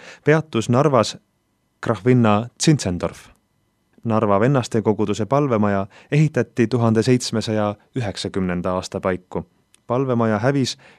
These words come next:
teises maailmasõjas. Põhjasõja ajal oli õigeusu kirikuks muudetud ka Narva rootslaste toomkirik, kuid ainult mõneks ajaks, misjärel seisis see kaua kasutamata. Tulles vastu koguduse liikmete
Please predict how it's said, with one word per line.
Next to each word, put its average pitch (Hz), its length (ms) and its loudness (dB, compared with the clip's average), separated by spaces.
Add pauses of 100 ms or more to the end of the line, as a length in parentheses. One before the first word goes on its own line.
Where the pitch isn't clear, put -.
(180)
teises 98 440 -2
maailmasõjas. 87 760 -8 (1160)
Põhjasõja 104 540 -2
ajal 95 240 0 (500)
oli 120 460 2
õigeusu 160 500 4
kirikuks 151 460 2
muudetud 147 580 2
ka 123 340 4
Narva 139 380 4
rootslaste 123 480 0
toomkirik, 95 600 -2 (440)
kuid 151 140 -4
ainult 165 320 2
mõneks 139 320 4
ajaks, 92 480 -2
misjärel 120 480 2
seisis 120 440 0
see 107 200 0
kaua 117 520 4
kasutamata. 90 720 -6 (880)
Tulles 120 320 0
vastu 131 320 0
koguduse 120 440 0
liikmete 107 760 0